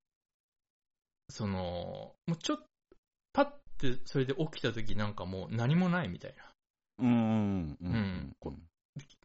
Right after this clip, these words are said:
Speaker 1: だから今す、なん、ないんすかね、その真ん中。
Speaker 2: タオルケットとお布団の。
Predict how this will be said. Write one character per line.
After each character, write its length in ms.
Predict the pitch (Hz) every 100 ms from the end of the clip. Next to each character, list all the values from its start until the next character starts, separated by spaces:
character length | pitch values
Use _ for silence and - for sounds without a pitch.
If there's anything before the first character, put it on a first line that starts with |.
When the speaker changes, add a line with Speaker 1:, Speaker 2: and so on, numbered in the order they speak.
| _ _ _ _ _ _ _ _ _ _ -
Speaker 1:
だ 120 | 131
か 60 | 113
ら 100 | -
今 180 | 220 190
す、 240 | - - - _
な 160 | 208 370
ん、 160 | 330 220
な 160 | 220 370
い 100 | 175
ん 60 |
す 120 | -
か 80 | -
ね、 80 | 95
そ 100 | -
の 40 | 90
真 160 | 104
ん 100 | 113
中。 300 | 101 - - - _ _ _ _ _ _ _ _ _ -
Speaker 2:
タ 120 | 101
オ 60 | 95
ル 80 | 92
ケ 120 | 95
ッ 60 | - _
ト 100 | - -
と 100 | 73
お 320 | 65 67 69
布 100 | -
団 320 | - 71 67
の。 260 | 57 53